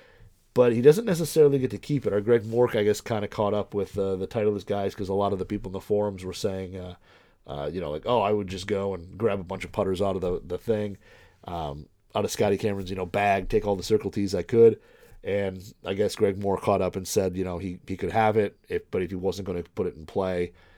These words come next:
you know, then he would have to return it back. So, uh, pretty interesting, uh, that those guys don't get to just go clean out, uh, you know,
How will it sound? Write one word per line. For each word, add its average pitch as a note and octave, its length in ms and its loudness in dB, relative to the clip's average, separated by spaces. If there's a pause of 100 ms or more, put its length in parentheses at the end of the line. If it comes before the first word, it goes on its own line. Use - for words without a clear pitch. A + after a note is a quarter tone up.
(340)
you G2 100 -6
know, F2 120 -4
then E2+ 140 -6
he E2+ 120 -8
would E2+ 80 -6
have D#2+ 140 -8
to D#2 80 -10
return D#2 300 -6
it - 100 -10
back. D2+ 340 -10
So, E2+ 340 -2 (300)
uh, D2 160 -8
pretty A#3 280 4
interesting, C#3 440 0 (160)
uh, G#2+ 240 0
that G2 140 -2
those A2 180 4
guys G#2 200 2
don't G2 180 -4
get G2 120 -10
to - 100 -18
just G2 200 -10
go G2+ 140 2
clean F#2+ 360 -8
out, F2+ 340 -6
uh, E2+ 240 -2 (400)
you G2 100 -6
know, D#2+ 180 -6